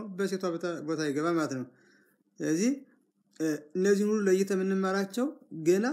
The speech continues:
ትዳር ከመስራታችን በፊት ነው። እ፣ እና እነዚህን በት-፣ ከመመስረት-፣ ትዳር ከመስራታችን በፊት ይህንን፣ እነዚህን ነገር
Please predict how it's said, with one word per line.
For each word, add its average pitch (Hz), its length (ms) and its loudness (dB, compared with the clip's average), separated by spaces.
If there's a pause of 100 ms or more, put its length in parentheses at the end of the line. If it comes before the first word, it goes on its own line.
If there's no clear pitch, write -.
(160)
ትዳር 185 320 0
ከመስራታችን 156 680 -4
በፊት 143 260 -4
ነው። 120 120 -2 (1900)
እ፣ 131 80 -8 (340)
እና 147 180 -2 (420)
እነዚህን 180 460 2 (360)
በት-፣ 156 440 -2 (100)
ከመመስረት-፣ 170 640 -2
ትዳር 170 280 -2
ከመስራታችን 160 680 -4
በፊት 147 280 -4
ይህንን፣ 151 320 0
እነዚህን 139 380 0
ነገር 127 240 -4